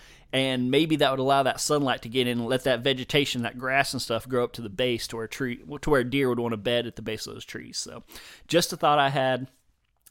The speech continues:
Um, and then, so again, like, you know, with my <laughs> Oklahoma mind, I was headed to that thick timber 'cause that's where I was thinking the deer would be.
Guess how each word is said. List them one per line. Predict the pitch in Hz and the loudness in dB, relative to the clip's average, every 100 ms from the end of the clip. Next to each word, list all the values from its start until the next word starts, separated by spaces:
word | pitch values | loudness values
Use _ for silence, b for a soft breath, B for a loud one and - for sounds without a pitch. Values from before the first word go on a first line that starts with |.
| - | -4
Um, | 139 127 123 131 | -2 0 -2 -2
and | 143 | 0
then, | 143 139 135 - B B | 0 0 -2 -6 B B
so | - 147 | 4 6
again, | 147 185 | 6 4
like, | 139 127 - - - | 4 0 -2 -14 -4
you | 135 | -2
know, | 123 | 0
with | 117 127 - | -2 -2 2
my | 131 | 4
<laughs> | - | 4
Oklahoma | 160 170 165 160 | 2 2 0 0
mind, | 147 156 147 131 | 0 0 2 4
I | |
was | 135 131 | 2 4
headed | 165 151 | 2 2
to | 147 | 2
that | 143 131 | 0 0
thick | - 156 - | -2 -2 0
timber | 160 131 117 | 0 0 -4
'cause | - | -4
that's | 127 139 | -4 -2
where | 143 139 | 2 4
I | 135 | 4
was | - | 2
thinking | 135 127 | -2 -4
the | 127 | -6
deer | 117 131 123 | -2 0 0
would | 113 | -2
be. | 107 110 | -6 -8